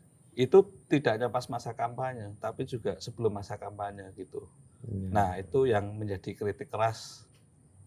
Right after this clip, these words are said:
Speaker 1: eh, Bawaslu hari ini gitu. Seolah-olah
Speaker 2: Apa yang
Speaker 1: nggak
Speaker 2: seharusnya
Speaker 1: berani.
Speaker 2: bisa dilakukan oleh Bawaslu dalam konteks seperti itu seandainya itu dianggap pelanggaran?
Speaker 1: Ya, diundanglah diklarifikasi.
Speaker 2: Setelah
Speaker 1: Termasuk.
Speaker 2: diklarifikasi misalnya
Speaker 1: Tapi
Speaker 2: dihukum?
Speaker 1: memang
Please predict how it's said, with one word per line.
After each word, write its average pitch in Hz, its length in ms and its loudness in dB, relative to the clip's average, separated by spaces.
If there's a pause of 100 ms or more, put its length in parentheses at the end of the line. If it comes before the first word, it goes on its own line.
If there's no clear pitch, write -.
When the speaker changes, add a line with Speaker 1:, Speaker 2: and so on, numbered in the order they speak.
Speaker 1:
eh, 95 500 -4
Bawaslu 107 400 2
hari 120 240 6
ini 127 260 -2
gitu. 104 380 -6 (540)
Seolah-olah 107 580 2
Speaker 2:
Apa 196 240 12
yang 240 140 12
Speaker 1:
nggak 175 80 8
Speaker 2:
seharusnya 170 320 12
Speaker 1:
berani. 160 80 10
Speaker 2:
bisa 156 180 12
dilakukan 147 560 10
oleh 135 200 8
Bawaslu 120 500 8
dalam 110 320 8
konteks 117 340 8
seperti 123 320 0
itu 123 140 2
seandainya 123 480 8
itu 131 100 8
dianggap 117 320 10
pelanggaran? 101 540 4 (460)
Speaker 1:
Ya, 113 360 4
diundanglah 143 520 2
diklarifikasi. 101 880 -4 (480)
Speaker 2:
Setelah 123 320 10
Speaker 1:
Termasuk. 117 160 6
Speaker 2:
diklarifikasi 123 600 8
misalnya 165 420 8
Speaker 1:
Tapi 135 200 10
Speaker 2:
dihukum? 123 140 10
Speaker 1:
memang 180 240 10